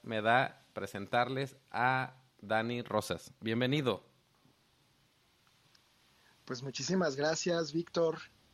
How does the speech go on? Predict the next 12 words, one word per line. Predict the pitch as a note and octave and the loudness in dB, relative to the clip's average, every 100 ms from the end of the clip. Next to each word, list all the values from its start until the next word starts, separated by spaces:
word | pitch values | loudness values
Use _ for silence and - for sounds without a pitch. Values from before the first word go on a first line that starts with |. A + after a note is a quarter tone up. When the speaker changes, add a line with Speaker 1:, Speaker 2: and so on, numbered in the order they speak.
| _ _ - | _ _ -8
Speaker 2:
Un, | C#3 D3+ - - - | -4 -4 -6 -12 -6
un | D3 | -2
gusto | C#3+ D3+ E3 D#3 | 2 2 2 0
con | C#3 | -2
tu | B2+ C3 | -4 -4
audiencia | B2+ D3+ F3 F#3 G#3+ A#3+ D4 _ | -2 0 0 0 0 -2 -4 _
y, | - A#2+ | -12 -8
pues, | C3 B2 | -6 -6
aquí | A#2+ D3 | -2 0
a | |
la | C#3+ C3+ | 0 0
orden. | C3 A#2+ | -2 -4